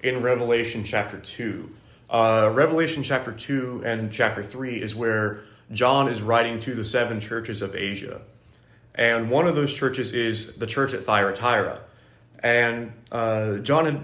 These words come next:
already talked to a couple churches. He s-, said, you know, "This is what you're doing well, this is where you're struggling, so you, you need to improve in this area." The church at Thyatira, uh, he begins to talk to them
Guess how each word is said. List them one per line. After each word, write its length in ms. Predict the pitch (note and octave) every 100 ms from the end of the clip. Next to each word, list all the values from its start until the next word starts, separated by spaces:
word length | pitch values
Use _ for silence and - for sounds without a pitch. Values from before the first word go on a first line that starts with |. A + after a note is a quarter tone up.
| -
already 220 | B2+ C3+
talked 240 | C#3 C#3
to 60 | C#3+
a 80 | B2
couple 240 | C#3 B2+
churches. 640 | B2 B2 A2+ A#2 A2 - - - _
He 320 | - G#2+ G#2+ G#2+ - -
s-, 240 | - -
said, 480 | - - A#2 A2 G#2
you 60 | A2+
know, 160 | G#2
"This 280 | G2+ B2 -
is 80 | -
what 200 | C#3 C#3+
you're 80 | C3+
doing 240 | C#3 C3+
well, 220 | B2+ B2
this 200 | A#2+ A2
is 80 | A#2
where 180 | A2+ A#2
you're 120 | A2+
struggling, 720 | G#2+ D3+ C#3 A#2+ A2 G#2+ G#2+ - - - - - - -
so 200 | - A2+
you, 100 | G#2+
you 420 | A2 A#2 A2 A2+
need 160 | A2+ G#2+
to 80 |
improve 340 | G#2 G#2 F3 B2+
in 60 |
this 180 | G#2+ G2+
area." 360 | G2 F#2 D#2+ - - - - - - - - _ _ _
The 140 | - B2+
church 200 | G3+ F#3
at 120 | -
Thyatira, 880 | D#3 C3 G#2+ F#3 G#3 B2+ A#2 C#3+ - -
uh, 240 | A2+ G#2
he 100 | G2+
begins 380 | C#3+ B2+ D3 D3+
to 80 | -
talk 220 | C#3 C3
to 80 | C3
them 380 | A#2+ A#2 A2+